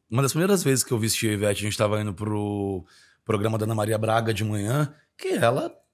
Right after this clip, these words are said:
né, tem o dom da fala, da, enfim. E aí ela tava dentro do carro, ela tava nervosa, eu vi que ela ficou com a boca seca, eu falei, "Você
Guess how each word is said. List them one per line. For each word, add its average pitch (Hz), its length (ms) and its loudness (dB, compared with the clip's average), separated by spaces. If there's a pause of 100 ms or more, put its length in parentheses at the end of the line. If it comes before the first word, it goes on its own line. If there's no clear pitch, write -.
né, 135 180 2
tem 135 140 -2
o 151 80 2
dom 127 240 4
da 101 140 2
fala, 107 360 2
da, 95 400 0
enfim. 113 300 0 (560)
E 113 100 4
aí 117 120 4
ela 135 120 4
tava 139 240 2
dentro 131 220 0
do 131 100 -2
carro, 120 220 0
ela 127 100 2
tava 127 200 0
nervosa, 120 460 2
eu 107 40 -2
vi 110 140 -2
que - 80 -4
ela 113 100 2
ficou 101 120 -10
com 113 60 0
a 110 40 0
boca 110 240 -2
seca, 117 260 -4
eu 117 40 -6
falei, 143 200 -4
"Você - 140 -8